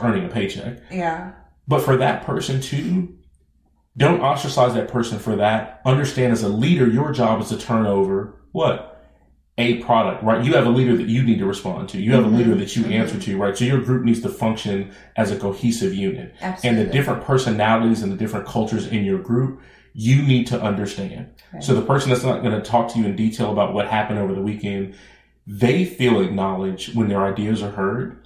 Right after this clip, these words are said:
Speaker 2: Yeah.
Speaker 1: when they're listened to in the workplace, when they're, when they're, when their suggestions for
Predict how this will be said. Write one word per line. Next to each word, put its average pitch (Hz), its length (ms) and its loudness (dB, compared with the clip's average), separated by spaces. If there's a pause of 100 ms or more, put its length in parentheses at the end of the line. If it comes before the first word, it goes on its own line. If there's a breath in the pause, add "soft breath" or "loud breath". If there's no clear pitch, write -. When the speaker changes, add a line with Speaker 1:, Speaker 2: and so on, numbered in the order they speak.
Speaker 2:
Yeah. 117 120 -8
Speaker 1:
when 110 80 2
they're 104 140 0
listened 107 340 0
to 107 200 0
in 98 60 2
the 98 80 0
workplace, 104 520 -2
when 101 140 -2
they're, 95 340 -4 (220 loud breath)
when 101 200 0
they're, 98 400 0 (840)
when 113 220 8
their 127 160 8
suggestions 113 540 0
for 101 320 -4